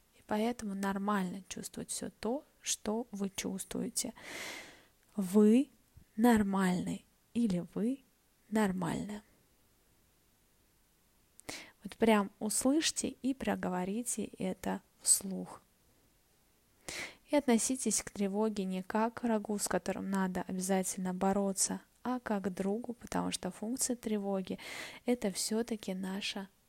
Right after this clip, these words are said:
защита от какой-то опасности.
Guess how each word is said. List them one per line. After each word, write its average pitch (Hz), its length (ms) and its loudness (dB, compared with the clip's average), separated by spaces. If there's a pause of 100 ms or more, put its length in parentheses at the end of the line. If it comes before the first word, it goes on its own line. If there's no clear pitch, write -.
(120)
защита 190 920 -2 (120)
от 196 280 -6
какой-то 190 640 -6 (140)
опасности. - 920 -6